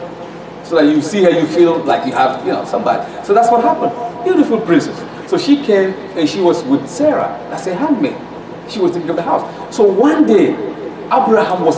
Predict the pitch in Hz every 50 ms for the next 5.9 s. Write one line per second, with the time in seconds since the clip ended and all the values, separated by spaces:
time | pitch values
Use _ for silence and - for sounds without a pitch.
0 | - 170 147 139 - - 165 202 190 170 143 - - 220 254 285 247 240 220 240
1 | 240 214 - - 190 185 170 - 139 156 160 175 170 - - - - - - -
2 | - - 165 151 - 147 143 139 - - 165 139 - 131 117 113 101 - - -
3 | - - - - - 214 196 202 - - - - 247 240 262 254 254 240 226 202
4 | - 175 151 143 170 185 175 156 127 - - - - 113 - - - - - -
5 | 147 139 - - 170 165 170 - - 135 135 156 - 143 123 131 -